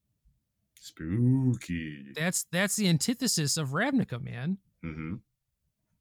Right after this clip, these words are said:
Speaker 2: What does it mean? All right, four
Speaker 1: You'll get there.
Speaker 2: uh, four health. When this enters the battlefield, exile target non-land permanent an opponent controls that isn't exactly two colors. And then the backside is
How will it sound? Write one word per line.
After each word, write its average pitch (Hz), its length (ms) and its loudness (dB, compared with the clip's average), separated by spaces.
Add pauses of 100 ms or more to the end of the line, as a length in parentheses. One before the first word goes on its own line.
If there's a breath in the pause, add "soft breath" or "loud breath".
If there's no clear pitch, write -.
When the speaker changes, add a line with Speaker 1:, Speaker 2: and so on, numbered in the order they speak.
Speaker 2:
What 139 140 -6
does 165 140 -2
it 156 100 -4
mean? 170 400 0
All 147 60 -4
right, 139 200 -2
four 233 680 4 (100)
Speaker 1:
You'll - 180 -6
get 80 180 -2
there. - 140 -14
Speaker 2:
uh, 160 200 -2 (400)
four 175 360 0
health. 143 440 0 (540)
When 160 120 2
this 202 160 4
enters 196 260 6
the 226 60 2
battlefield, 180 540 2
exile 175 360 0
target 170 340 0
non-land 185 580 2
permanent 165 460 2
an 147 80 -2
opponent 147 360 0
controls 147 600 -2 (360 soft breath)
that 156 200 -2
isn't 180 400 4
exactly 160 600 2
two 165 200 0
colors. - 580 -10 (1080)
And 139 160 4
then 131 340 2 (560)
the 156 120 -2
backside 160 500 4
is 156 280 2